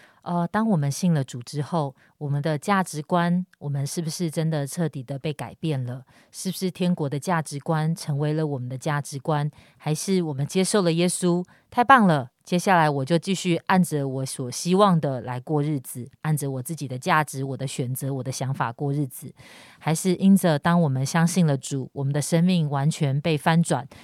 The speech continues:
我生命的一个目标跟方向是我要为神和神的国度而活呢？好，那所以如果当我们知道是，我是这样子的来生活的时候，他讲到说我们就会乐于接受神给我们的托付，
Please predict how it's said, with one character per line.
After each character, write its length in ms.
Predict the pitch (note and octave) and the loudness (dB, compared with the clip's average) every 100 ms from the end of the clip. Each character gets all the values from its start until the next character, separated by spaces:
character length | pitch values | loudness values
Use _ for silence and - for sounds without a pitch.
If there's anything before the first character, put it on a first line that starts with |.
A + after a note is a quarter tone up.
| - - | -20 -6
我 120 | D3+ | -4
生 200 | C#3 F#3+ | 2 4
命 200 | G3+ F#3 | 4 4
的 100 | D#3+ | 2
一 80 | D3+ | 0
个 160 | D#3 | 0
目 180 | D#3+ F3+ | 2 2
标 200 | F3 E3+ | 4 2
跟 160 | E3 E3+ | 4 2
方 220 | E3 E3+ | 4 2
向 200 | F3 F3 | 4 2
是 300 | D#3+ F3+ E3 | 0 0 -2
我 140 | - C#3+ | 0 -2
要 160 | D#3 | 0
为 200 | D#3+ E3 | 2 2
神 320 | D3 - C3 C#3+ | 0 -2 -4 -4
和 200 | C#3+ C#3 | -4 -4
神 220 | - C3 | -4 -4
的 120 | C#3+ | -4
国 220 | C#3 C3 | -6 -8
度 200 | C3+ F3+ | -2 -2
而 240 | D#3 B2+ C3 | -2 -6 -8
活 280 | - B2 C3+ | -8 -6 -2
呢？ 280 | D#3 E3 E3 - - | 0 0 -2 -14 -20
好， 180 | - A#2+ | -14 -10
那 160 | C3+ C#3 | -6 -4
所 160 | - | 0
以 120 | F3+ D#3+ | 0 0
如 140 | E3 | 0
果 140 | F#3 | 0
当 180 | F3+ B3+ | 2 4
我 100 | C#4 | 4
们 140 | D#3+ D3+ | 4 4
知 140 | F#3+ | 4
道 200 | G#3 F3+ - - | 6 6 4 -14
是， 200 | - G3+ - | -2 -2 -2
我 180 | - D#3 | -4 -2
是 180 | D3 B3 | 0 -4
这 140 | G#3+ | 4
样 160 | E4 C#4 | 4 4
子 120 | E3 | 0
的 120 | C#3+ | 0
来 160 | C#3+ C#3 | 0 0
生 280 | C#3 F3 F3 | 2 2 2
活 140 | D3 | 2
的 100 | C3+ | 0
时 180 | C3 C#3 | -2 -2
候， 240 | B2 D#3 C#3 - - | 0 0 0 -8 -16
他 120 | - E3+ | -4 0
讲 180 | D3 | 0
到 160 | C3 D#3+ | 2 2
说 200 | D#3 D#3+ | 2 2
我 80 | D#3 | 2
们 120 | C3 | 0
就 120 | C3+ | 0
会 120 | D#3+ D#3 | 2 2
乐 220 | E3 D#3+ | 4 2
于 160 | C#3 C3+ | 0 -2
接 240 | - D#3 | -2 -2
受 300 | - E3 D3 | 2 0 0
神 280 | - C3+ D3 | -2 -2 -2
给 160 | C#3+ | -2
我 120 | D3+ C#3 | -2 -2
们 100 | A#2+ | -4
的 100 | B2+ | -6
托 240 | - D3 | 0 0
付， 320 | D3 E3 C3+ | 0 -4 -6